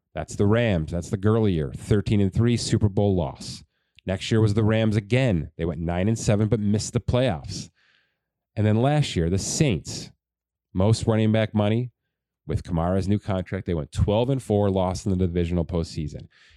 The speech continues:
Here's my point. It's a fifty fifty shot, right? It's a fifty fifty shot that this works over the past six years. And the Browns, like I said, are three and two right now, trending way upward, even though they had the, the, the weird loss this weekend.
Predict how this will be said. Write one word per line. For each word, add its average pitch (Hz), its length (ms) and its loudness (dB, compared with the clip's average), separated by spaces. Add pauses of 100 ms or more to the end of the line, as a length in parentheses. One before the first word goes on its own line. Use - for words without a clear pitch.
Here's 139 200 2
my 131 120 2
point. 82 360 -2 (880)
It's - 180 -2
a 107 40 4
fifty 147 300 2
fifty 135 320 0
shot, 95 400 -2
right? 98 260 2 (880)
It's - 140 0
a 107 40 6
fifty 143 320 0
fifty 135 300 0
shot 107 340 0
that 82 260 -2
this 110 260 2
works 95 560 -2
over 101 180 0
the 92 80 -2
past 92 400 -2
six - 240 -2
years. 82 340 -6
And 98 100 -6
the 92 60 -2
Browns, 92 320 0
like 98 100 -4
I 107 60 0
said, 101 200 -2
are 101 60 0
three 95 320 -2
and 98 120 -4
two 117 200 -2
right 87 180 -4
now, 87 220 -2
trending 92 520 0
way 87 240 2
upward, - 360 -4 (440)
even 85 200 -2
though 87 140 2
they 82 100 -2
had 87 140 -2
the, 87 120 -2 (120)
the, 92 180 -4
the 98 80 -2
weird 90 340 0
loss 85 300 0
this - 220 -4
weekend. 113 440 -4